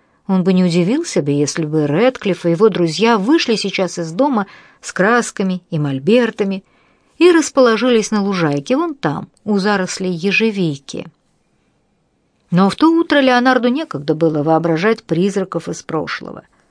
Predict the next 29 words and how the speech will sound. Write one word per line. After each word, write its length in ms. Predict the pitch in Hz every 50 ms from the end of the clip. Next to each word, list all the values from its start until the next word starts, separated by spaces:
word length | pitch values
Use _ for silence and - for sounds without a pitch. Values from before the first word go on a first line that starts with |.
| _ _ _ _ _ _ _ _ _ _ _ _ _
Подойдя 360 | - 180 175 202 220 208 339 339
к 80 | -
воротам, 460 | 254 220 202 214 269 294 - 262 208
он 120 | 180 170 160
увидел 260 | 151 196 202 208 185
вполне 400 | - - - 185 202 247 311 269
реальную 400 | 185 170 170 175 165 165 160 156
персону, 640 | - 165 165 - - - 202 185 185 208 254 277 - _ _ _ _ _ _
которая 340 | - 254 247 240 226 220 214
стояла 420 | - - 226 214 208 202 202 202
у 20 |
входной 360 | 196 - - 196 180 190 190 180
двери, 420 | 170 170 185 180 170 175 170 - _ _ _ _ _ _ _ _ -
небрежно 580 | 190 202 196 190 254 311 339 330 294 294 277
привалившись 880 | - - 214 214 180 170 156 156 165 226 277 277 - - - 247 233 -
спиной 460 | - - - 180 160 156 165 190 208 208
к 80 | -
столбику 560 | - - - 165 151 156 156 170 165 170 175
навеса. 580 | 165 165 160 147 156 - 139 - - - - - - _ _ _ _ _ _ _ _ _ _ _ _ _ _ _ _ _ _ _ _ _ _ _ _
На 120 | 233 262 269
ней 220 | 262 247 220 202
была 280 | 175 196 190 185 175 170
рубашка. 680 | 208 214 190 170 143 143 - - - - 214 233 226 - _ _ _ _ _ _ _ -
«Моя», 680 | 170 170 165 165 165 170 226 277 285 196 165 147 - _ _ _ _ 170
невольно 440 | 165 170 160 160 156 151 151 156 156
отметил 420 | 156 - 180 175 151 - 170 165
про 120 | - 175 165
себя 300 | - - 170 165 151 156
Леонард, — 540 | 160 160 160 160 156 - - - - -